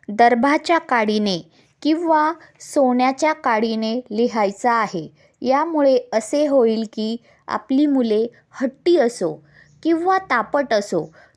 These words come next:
तरी पण त्यांची अभ्यासामध्ये प्रगती होईल. ऐम हा शब्द माता लक्ष्मीचा बीज मंत्र मानला आहे. तसेच यानंतर ललिता मातेचे स्तोत्र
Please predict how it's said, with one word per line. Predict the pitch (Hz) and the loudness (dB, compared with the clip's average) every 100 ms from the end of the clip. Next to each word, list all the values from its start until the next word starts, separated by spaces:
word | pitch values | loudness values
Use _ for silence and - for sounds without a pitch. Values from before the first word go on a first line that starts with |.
| _ | _
तरी | 254 254 339 | 0 2 2
पण | 339 294 302 | 0 -2 -2
त्यांची | 285 226 214 - 311 - | -2 -4 -6 -4 -4 -4
अभ्यासामध्ये | 202 202 262 277 - 294 277 214 220 | -8 -4 -4 -4 -4 -2 -2 -2 -2
प्रगती | 294 247 214 208 214 - 311 | -4 -2 -2 0 -2 0 -2
होईल. | 311 277 277 214 160 _ _ _ _ - | 0 0 0 -4 -8 _ _ _ _ -4
ऐम | 254 311 370 349 | 0 0 -2 -6
हा | - 254 262 | -6 -4 -4
शब्द | - 320 254 226 240 233 - - _ | -2 -2 -2 0 0 0 -4 -18 _
माता | 226 214 208 262 254 | -4 -4 -4 -4 -2
लक्ष्मीचा | 247 233 - 277 240 240 - 220 208 190 | -2 -4 -6 -4 -2 -2 -2 -4 -4 -4
बीज | 240 269 302 | -4 -2 -2
मंत्र | 294 277 277 302 | 0 -2 -2 -2
मानला | 277 220 196 214 220 | 0 -2 -4 -2 0
आहे. | 208 196 170 151 _ - _ _ | -2 -4 -8 -12 _ -20 _ _
तसेच | 330 330 359 359 349 - _ _ | -2 0 -2 -4 -6 -16 _ _
यानंतर | 226 277 302 320 302 277 - 294 339 - _ - | -2 0 0 0 -4 -4 0 0 0 -4 _ -4
ललिता | 240 240 247 254 277 285 | 0 2 0 -2 -2 -2
मातेचे | 285 233 214 - 247 233 - 220 247 - _ _ | -2 -4 -6 -4 -6 -4 -4 -4 -4 -8 _ _
स्तोत्र | - _ 262 277 - 302 254 | -20 _ 0 0 -4 -2 0